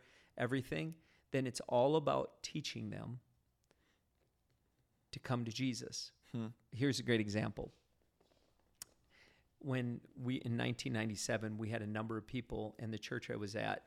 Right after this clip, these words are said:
Speaker 1: we, we had a move of God. This was during the whole Brownsville thing.
Speaker 2: Hmm.
Speaker 1: And people fr-, throughout, like, hundreds of people came to know Jesus. And when they were done, we,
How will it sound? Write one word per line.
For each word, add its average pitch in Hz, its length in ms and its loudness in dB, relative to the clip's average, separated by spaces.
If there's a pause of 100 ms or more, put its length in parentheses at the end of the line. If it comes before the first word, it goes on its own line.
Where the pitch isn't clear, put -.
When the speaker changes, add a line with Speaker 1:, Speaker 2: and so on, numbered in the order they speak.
(220)
Speaker 1:
we, 117 380 -6
we 120 140 -2
had 110 140 0
a 107 40 -2
move 107 240 -4
of 107 80 -14
God. 107 240 2
This 113 220 -2
was 117 140 -6
during 113 240 -2
the 104 80 -2
whole 107 120 -4
Brownsville 104 640 -2
thing. - 320 -14 (260)
Speaker 2:
Hmm. 113 160 -6 (340)
Speaker 1:
And 110 300 -2 (160)
people 113 500 2 (840)
fr-, 123 200 -2 (100)
throughout, 113 480 2
like, 107 240 -4 (340)
hundreds 123 360 -2
of - 60 -20
people 120 400 -8 (240)
came 113 220 -8
to 107 60 -8
know 113 160 -10
Jesus. 113 520 -10 (880)
And 117 240 -2
when 117 140 0
they 113 80 -2
were 107 120 0
done, 120 560 -2 (160)
we, 117 200 -2